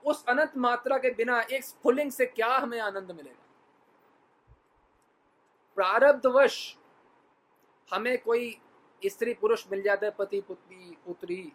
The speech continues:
रूप में माता पिता या बच्चा मिल जाता है, प्रारब्धवश। अब हमें तो तड़प है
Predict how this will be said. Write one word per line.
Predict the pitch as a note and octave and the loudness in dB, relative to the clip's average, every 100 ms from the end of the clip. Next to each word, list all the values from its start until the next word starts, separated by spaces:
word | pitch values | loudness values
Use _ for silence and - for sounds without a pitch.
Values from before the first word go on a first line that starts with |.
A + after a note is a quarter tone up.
| D#3 | -8
रूप | E3+ F3 | -6 -6
में | F3 F3 | -8 -12
माता | D#3 D#3 E3+ | -8 -6 -6
पिता | E3 D#3 D#3+ | -8 -10 -10
या | D#3+ E3 | -6 -6
बच्चा | D#3 - E3 | -8 -6 -6
मिल | D3+ C#3+ | -6 -8
जाता | C#3+ C3 C3 | -8 -8 -12
है, | B2+ _ _ _ _ _ _ _ _ _ _ | -20 _ _ _ _ _ _ _ _ _ _
प्रारब्धवश। | G#3 G#3 A3+ A#3+ F#3 F3 D3 - - - - - _ _ _ _ _ _ | -2 0 0 0 -2 -8 -8 -14 -16 -18 -20 -20 _ _ _ _ _ _
अब | B3 B3+ - - | 0 0 -4 -12
हमें | F#3 A#3+ C#4+ C#4 | -6 0 2 2
तो | - C#4 C#4+ C#4+ C#4 - _ _ _ _ _ _ _ _ - | 4 6 8 8 6 -2 _ _ _ _ _ _ _ _ 0
तड़प | A3 C4+ C#4 | 4 4 4
है | B3 B3+ A#3+ | 2 2 0